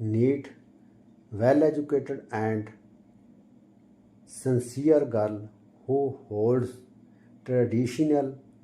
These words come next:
value as well, ਇਹ ਇਹਨਾਂ ਦੀ ਰਿਕੁਆਇਰਮੈਂਟ ਆ ਜੀ। ਲੜਕੀ ਪੜ੍ਹੀ ਲਿਖੀ ਤੇ ਸੰਜੀਦਗਾ-,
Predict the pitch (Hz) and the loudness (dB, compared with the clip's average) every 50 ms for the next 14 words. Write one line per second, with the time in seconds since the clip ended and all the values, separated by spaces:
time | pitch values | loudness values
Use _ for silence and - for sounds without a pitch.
0 | 104 95 107 113 117 117 117 120 120 117 113 113 - - - - - - - - | -6 -2 0 2 2 2 2 0 0 0 -2 -6 -10 -16 -20 -20 -20 -20 -20 -20
1 | - - - - - - - - - _ - - - - - - - 113 113 120 | -20 -20 -20 -20 -20 -20 -20 -20 -20 _ -20 -20 -20 -20 -20 -10 -2 0 2 2
2 | 123 117 101 98 - - 92 87 - - - - - - - - - - 120 131 | 2 2 0 -4 -8 -6 -6 -6 -6 -8 -14 -18 -20 -20 -20 -20 -10 -6 -4 -2
3 | 131 131 127 120 110 107 101 - - - - - - - - 104 - - 104 107 | 0 0 -2 -2 -4 -6 -8 -10 -16 -20 -20 -20 -20 -20 -20 -12 -6 -2 0 0
4 | 123 131 131 123 123 131 123 120 120 120 120 - - - - - _ - - - | 0 0 -2 -2 -2 -2 -2 -2 -2 -4 -6 -10 -18 -20 -20 -20 _ -20 -20 -20
5 | - - - - - - - - 113 117 120 117 - - - 131 123 123 - - | -20 -20 -20 -20 -20 -20 -14 -6 -2 0 0 0 -2 -6 -4 -4 -4 -4 -4 -2
6 | 127 123 135 143 143 139 120 - - 120 110 110 110 - - - - - - _ | 0 2 2 2 2 0 0 -2 -4 -8 -8 -8 -10 -14 -18 -20 -20 -20 -20 _
7 | _ - - - 117 113 104 - - - - - - - - - - - - - | _ -14 -6 -4 -4 -4 -4 -8 -12 -20 -20 -20 -20 -20 -20 -20 -20 -20 -20 -20
8 | - - - - - _ - - - - - - 131 120 110 101 107 110 104 123 | -20 -20 -20 -20 -20 _ -20 -20 -20 -12 -6 -2 0 0 0 0 -2 -2 -2 0
9 | 120 123 120 120 - - - - | 2 2 2 2 0 -4 -12 -20